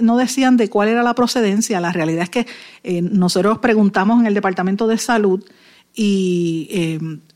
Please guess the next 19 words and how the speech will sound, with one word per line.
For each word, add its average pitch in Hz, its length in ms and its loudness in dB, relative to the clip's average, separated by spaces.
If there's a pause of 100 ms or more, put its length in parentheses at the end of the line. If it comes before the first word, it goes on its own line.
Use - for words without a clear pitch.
(140)
nos 196 280 2
dije-, 190 200 2
nos 175 160 2
dejaron 175 340 2
saber 220 360 0
que 190 180 -4
son 202 260 0
parte 240 320 -2
de 214 140 -2
las 185 120 -2
doscientas 180 460 -4
mil 190 280 0
pruebas 233 320 -2
que 208 100 -2
habían 175 240 0
llegado 208 320 0
la 208 80 -2
semana 185 340 -4
pasada, 190 540 -2